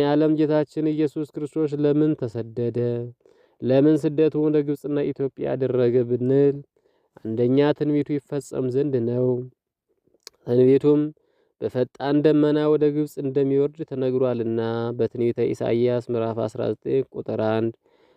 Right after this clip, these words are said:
በትንቢተ ዕንባቆምም ምዕራፍ ሦስት ቁጥር ሰባት ላይ። ሁለተኛ ምሳሌውን ለመፈጸም የሥጋ አባቶች እነ አብርሃም፣ ያዕቆብ፣ እስራኤል፣ ኤርምያስ ወደዚያ ወደ ግብጽ ተሰደዋልና፣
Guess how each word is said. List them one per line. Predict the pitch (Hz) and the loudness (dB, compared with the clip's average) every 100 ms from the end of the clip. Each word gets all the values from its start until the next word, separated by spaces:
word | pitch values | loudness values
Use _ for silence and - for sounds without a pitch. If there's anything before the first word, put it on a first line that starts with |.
| _ - | _ -8
በትንቢተ | 107 117 127 135 139 | -2 2 2 2 2
ዕንባቆምም | 143 143 139 139 139 143 151 | 2 2 0 0 0 0 0
ምዕራፍ | 143 139 131 | 0 0 -2
ሦስት | 139 135 - | -4 -4 -6
ቁጥር | 131 131 123 | -12 -8 -10
ሰባት | 113 113 113 - 113 | -6 -2 -2 -4 -8
ላይ። | 107 107 110 120 120 _ _ _ - | -4 -2 -2 -4 -10 _ _ _ -20
ሁለተኛ | - 107 117 - 135 135 139 135 | -8 0 0 2 2 4 4 2
ምሳሌውን | 139 135 - 131 135 139 | 0 -2 -4 -2 0 0
ለመፈጸም | 143 131 117 117 110 - 123 120 120 | 0 -2 -2 -4 -8 -8 -4 -2 0
የሥጋ | 120 117 - 120 123 | -2 -2 -4 -2 0
አባቶች | 123 123 117 113 120 123 - | -2 0 -2 0 -2 -2 -4
እነ | 120 117 | -6 -4
አብርሃም፣ | 113 117 113 117 120 123 123 | -2 -2 -2 -4 -4 -4 0
ያዕቆብ፣ | 113 113 - 123 120 | 2 2 0 -4 -2
እስራኤል፣ | 120 110 110 113 127 123 131 | -4 -6 -6 -4 -2 -2 -2
ኤርምያስ | 127 117 113 120 127 | -2 0 0 0 -2
ወደዚያ | 123 117 113 120 117 | -2 0 0 0 0
ወደ | 120 120 117 | 0 0 0
ግብጽ | 127 147 | -2 -8
ተሰደዋልና፣ | - 120 117 117 117 117 113 110 117 | -10 -6 -6 -2 0 0 -2 -2 0